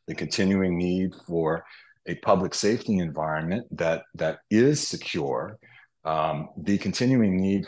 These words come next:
for better administration on the part of city government. All of these things,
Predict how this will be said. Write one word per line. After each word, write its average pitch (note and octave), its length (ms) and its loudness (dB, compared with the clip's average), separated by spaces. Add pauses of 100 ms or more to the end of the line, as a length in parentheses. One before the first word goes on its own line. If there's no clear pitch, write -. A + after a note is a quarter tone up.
for F2 560 2
better G#2+ 280 2
administration G2 760 -4
on D2 120 -12
the D#2 60 -14
part D#2+ 240 -4
of D2+ 80 -8
city E2 280 -4
government. D#2 480 -2 (120)
All B2+ 220 6
of G#2 120 2
these G2+ 280 0
things, F#2 480 -2